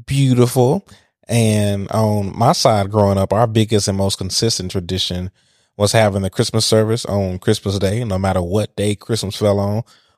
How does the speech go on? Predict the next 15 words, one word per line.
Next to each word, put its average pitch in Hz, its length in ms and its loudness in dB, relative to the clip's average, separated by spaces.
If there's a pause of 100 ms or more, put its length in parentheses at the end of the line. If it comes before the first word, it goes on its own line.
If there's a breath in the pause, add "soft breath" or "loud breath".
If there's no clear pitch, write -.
we 104 80 -2
was 104 120 0
gonna 101 200 -4
have 101 340 -4
church, - 640 0
<laughs> - 60 -2
all 101 120 4
right, 104 380 2 (320 loud breath)
and 95 160 -6
celebrate 104 440 4
the 95 80 -4
birth 101 280 0
of 98 80 -4
our 82 120 -2
king. 110 420 -2